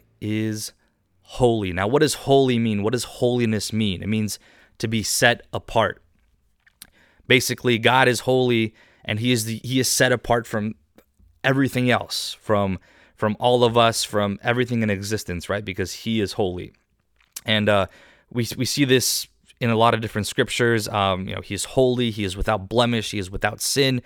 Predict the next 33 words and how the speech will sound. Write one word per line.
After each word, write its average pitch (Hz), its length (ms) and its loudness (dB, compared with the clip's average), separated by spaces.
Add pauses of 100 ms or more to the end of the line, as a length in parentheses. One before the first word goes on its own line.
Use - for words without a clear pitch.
(300)
he 110 140 -4
is - 140 -4
perfect, 127 480 0
he 107 60 -4
is 95 180 -6
almighty, 123 420 0
he 110 60 2
is 101 180 -6
all 139 160 0
these 143 180 0
different 117 300 -2
things. - 520 -4 (540)
And, 107 360 0
um, 95 480 0 (420)
before 139 320 -2
we 135 100 0
talk 123 240 0
about 120 240 2
our 110 180 0
own 135 240 0
selves 101 480 0
and 101 100 -2
our 104 160 -4
own 123 200 -2
sin, 107 340 -4
we 104 80 2
have 107 120 -2
to 113 80 -2
recognize 110 480 -2
that 98 200 -4 (360)
God 117 480 0
is 107 480 -6 (400)
holy. 143 560 2